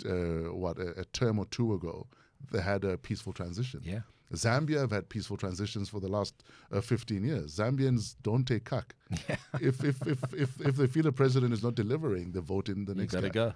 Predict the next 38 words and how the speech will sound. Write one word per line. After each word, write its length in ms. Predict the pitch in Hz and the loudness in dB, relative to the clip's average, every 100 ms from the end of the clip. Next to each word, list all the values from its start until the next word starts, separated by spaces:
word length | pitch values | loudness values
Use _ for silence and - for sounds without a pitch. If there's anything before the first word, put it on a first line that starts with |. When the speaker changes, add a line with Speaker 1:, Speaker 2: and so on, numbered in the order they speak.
| - | -6
Speaker 2:
Exactly. 340 | 85 82 92 123 | -8 -4 0 4
Speaker 1:
And, 200 | 127 127 | 4 4
and 180 | 127 | 2
I 60 | 120 | 2
think 260 | 117 185 - | 2 2 2
when 280 | 110 113 190 | 2 4 4
we 80 | |
get 160 | 208 135 | 2 -2
to 80 | 127 | 0
the 80 | - | -4
point 380 | - 110 87 80 | 0 -2 -2 -2
where 140 | 98 | 0
we're 160 | 98 98 - | 0 -2 0
comfortable 460 | 127 127 113 78 - - _ _ _ _ - | 2 2 -2 -8 -12 -18 _ _ _ _ 2
in 160 | 127 | 4
the 100 | 117 113 | 4 0
uncomfortable 600 | 101 95 113 101 101 78 | -2 -2 -2 -2 -4 -8
change, 680 | - - 107 80 - - - _ _ _ - | -10 -4 -4 -4 -8 -16 -20 _ _ _ -2
then 160 | 107 107 | 0 2
we'll 80 | 95 | 0
fly 240 | 101 113 | 0 0
as 120 | 107 | 0
a 40 | 90 | -4
country. 320 | - - - - _ _ _ _ _ | -8 -10 -16 -18 _ _ _ _ _
Right 200 | - 117 | 2 2
now, 200 | 139 139 | 4 4
I 80 | 127 | 2
feel 240 | 110 123 113 | 2 2 4
like 260 | 110 107 | 4 2
we 180 | 110 104 | 2 0
are, 160 | 104 98 _ _ - | 0 -4 _ _ -6
again, 400 | 110 95 110 104 | -4 0 2 2
afraid 600 | 90 - 110 110 113 110 | 0 2 4 6 4 4
of 440 | 101 98 85 78 - _ _ _ _ _ _ | 2 0 -2 -8 -14 _ _ _ _ _ _
what 100 | 104 | -6
we 120 | 104 | -6
don't 360 | 92 101 87 - | -2 -2 -2 -4
know. 260 | 76 69 | -6 -6